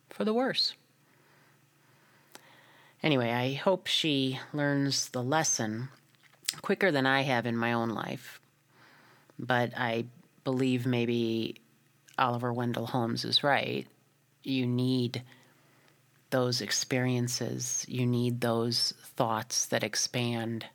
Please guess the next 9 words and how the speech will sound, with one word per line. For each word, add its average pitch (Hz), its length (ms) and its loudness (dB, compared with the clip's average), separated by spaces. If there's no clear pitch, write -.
uh, - 280 -4
your 131 160 2
universe 120 800 2
in 139 160 2
order 127 400 0
to 160 440 0
change 113 540 0
and 113 240 -4
grow. 113 340 0